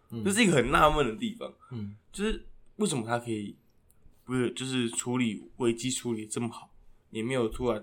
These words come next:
Speaker 2: 很，很多场的爆大量失分。
Speaker 1: 嗯。
Speaker 2: 然后一开始我还在跟同事就是想说，他有没有机会入选中华队？我们笑讲，不可能，怎么可能？怎么会选他这样？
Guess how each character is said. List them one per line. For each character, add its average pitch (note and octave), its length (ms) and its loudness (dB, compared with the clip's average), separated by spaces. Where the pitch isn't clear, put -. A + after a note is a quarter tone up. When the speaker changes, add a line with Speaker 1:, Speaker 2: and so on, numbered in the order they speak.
Speaker 2:
很， A#2 220 -16
很 C3 200 -2
多 C#3+ 160 4
场 B2 200 -2
的 G#2+ 60 -12
爆 B2 180 4
大 A2 220 -2
量 G2 180 -6
失 - 300 -8
分。 C#2 200 -10
Speaker 1:
嗯。 G2 280 -6
Speaker 2:
然 A#2+ 120 -4
后 A#2+ 220 4
一 - 80 -6
开 D3 160 2
始 A#2 380 -2
我 G2 140 -6
还 A#2 120 0
在 B2+ 120 -2
跟 C3 180 -2
同 A#2 180 -10
事 B2+ 280 -4
就 B2+ 200 -4
是 B2+ 100 -4
想 A2 180 -6
说， A#2 220 0
他 C#3+ 120 -6
有 C3+ 40 -2
没 B2+ 140 -2
有 - 0 -
机 B2 160 -4
会 C3+ 80 2
入 C3 160 0
选 G#2+ 300 -4
中 A#2+ 140 -6
华 A2+ 120 -10
队？ G2+ 200 -10
我 A#2 60 -8
们 A#2+ 160 0
笑 B2+ 320 2
讲， A#2+ 260 2
不 G#2+ 140 -6
可 B2 260 -4
能， G2 320 -8
怎 A#2 100 -8
么 A2+ 140 0
可 A#2+ 240 0
能？ G#2+ 160 -2
怎 A2+ 100 0
么 A2+ 80 -2
会 C#3 140 0
选 A#2+ 240 -4
他 G#2 240 -4
这 G#2+ 60 -2
样？ G2+ 180 -6